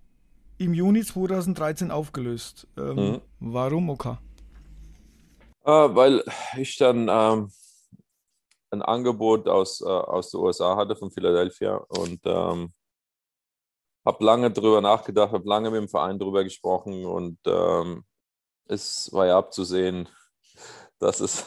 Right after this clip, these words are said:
Speaker 2: <laughs> zum Ende zugeht. Ich war schon neununddreißig und hatten, wir hatten ein riesiges Jahr mit, ähm, mit, mit der Truppe. Wir sind Sechster geworden und waren für die Euro-,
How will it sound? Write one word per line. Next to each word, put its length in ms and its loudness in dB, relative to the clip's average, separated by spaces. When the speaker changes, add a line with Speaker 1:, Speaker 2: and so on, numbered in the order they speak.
Speaker 2:
<laughs> 260 0
zum 220 -4
Ende 480 2
zugeht. 440 0
Ich 100 -16
war 120 4
schon 160 -4
neununddreißig 920 -2
und 140 -6
hatten, 340 2
wir 160 0
hatten 140 -2
ein 40 -6
riesiges 380 -2
Jahr 380 0
mit, 300 -6
ähm, 360 0
mit, 300 -8
mit 320 -8
der 240 -2
Truppe. 340 -6
Wir 80 -8
sind 240 -10
Sechster 380 -4
geworden 400 -4
und 220 -6
waren 380 -4
für 120 -8
die 160 -2
Euro-, 300 -4